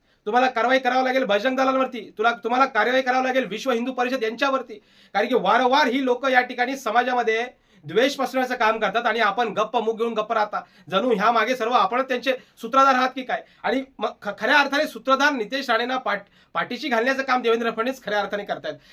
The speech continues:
अनेक दिवसांपासून नितेश राणे अशी भाषणं करत आहेत, परंतु एकदाही देवेंद्र फडणवीसांनी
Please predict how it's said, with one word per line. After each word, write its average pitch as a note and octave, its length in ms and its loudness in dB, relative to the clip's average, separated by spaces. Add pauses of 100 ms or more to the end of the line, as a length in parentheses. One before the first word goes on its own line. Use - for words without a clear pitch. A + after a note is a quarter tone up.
(220)
अनेक G#3+ 260 0
दिवसांपासून A#3 500 0
नितेश A#3 280 -2
राणे A3+ 140 0
अशी G#3+ 240 0
भाषणं F#3 280 0
करत G#3+ 220 0
आहेत, A#3 120 -4
परंतु A3+ 300 -4
एकदाही A3+ 500 0 (580)
देवेंद्र A#3+ 420 2
फडणवीसांनी A#3 480 -2